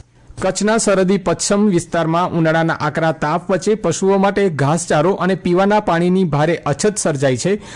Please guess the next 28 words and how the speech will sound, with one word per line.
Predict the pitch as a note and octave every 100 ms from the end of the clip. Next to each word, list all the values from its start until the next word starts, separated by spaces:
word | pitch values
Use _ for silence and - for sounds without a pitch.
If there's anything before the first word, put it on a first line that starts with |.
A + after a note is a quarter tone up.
| -
તળાવોના | D3 D3 D3+ D#3+ E3
પાણી | D#3+ D3 D#3
ખૂટી | D#3+ D#3+
જતા | D#3 E3+ F3 F#3
અને | - F3
સીમાડાઓ | D#3+ - E3+ F#3+ G3 G#3+ A3
સુકાઈ | F3 D#3 E3
જતા | D#3+ E3 F3
પશુઓ | E3+ D#3+ D#3+ A3 D#3 D#3 - -
ગાંડા | C#3 E3 G3+
બાવળની | G3 F#3 F3 F#3 F#3 G#3
ફળીઓ | G#3 D#3+ D#3+ D#3+
ખાઈને | D#3+ E3+ F3+ F#3
પેટ | F3+ G3 E3+
ભરી | C3+ C3+ C#3
રહ્યા | C3 A#2+
છે. | A2+ A#2+ - - - -
ધોમધખતા | C#3 E3 F3+ F3 F3 F#3
તાપ | E3+ D#3+ E3
અને | E3+ F3
ભૂખમરાના | C3 D3 E3+ F#3 E3+ E3+ E3+
કારણે | E3+ F3 G3+
દૂધના | E3 F3 E3+ G3 G#3
ઉત્પાદનમાં | F3+ E3+ F3 E3+ E3+ F3 E3
મોટો | D3+ E3 G3+ F#3+
ઘટાડો | C#3+ C#3+ F3+ G3
થયો | D3+ C3
છે, | A#2+ F#3+ G#3